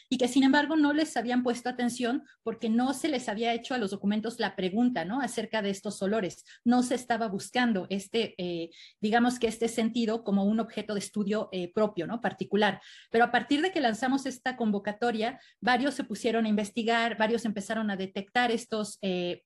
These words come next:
este sentido, y empezamos justamente a reunirnos, eh, frecuentemente, eh, usualmente era una vez al mes,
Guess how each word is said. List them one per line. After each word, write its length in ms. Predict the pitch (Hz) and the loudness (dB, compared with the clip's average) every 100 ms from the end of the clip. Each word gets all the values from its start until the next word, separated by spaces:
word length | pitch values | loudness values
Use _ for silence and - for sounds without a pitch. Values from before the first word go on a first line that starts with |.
| - | -6
este 440 | 208 - 233 202 | -6 0 0 0
sentido, 600 | 196 208 202 277 233 240 - - - _ | 0 2 2 2 2 0 -4 -18 -20 _
y 220 | - 277 269 | 0 4 4
empezamos 560 | 240 269 262 320 349 | 4 2 2 2 2
justamente 560 | - 330 320 294 277 294 | 0 2 4 4 4 2
a 60 | |
reunirnos, 880 | 269 220 214 233 254 254 262 294 - | 0 0 0 -2 -2 -2 -2 -2 -8
eh, 520 | - 202 190 185 185 - | -6 -4 -2 -2 -2 -6
frecuentemente, 1080 | - 214 226 233 240 240 226 233 254 196 190 | -4 -2 2 2 2 0 0 -2 -4 -4 -6
eh, 60 | 185 | -4
usualmente 480 | 196 233 226 240 233 | -4 0 2 2 2
era 120 | 226 | 2
una 180 | 220 208 | 2 0
vez 180 | 208 - | -2 -2
al 140 | 226 | 0
mes, 260 | 240 247 | 0 0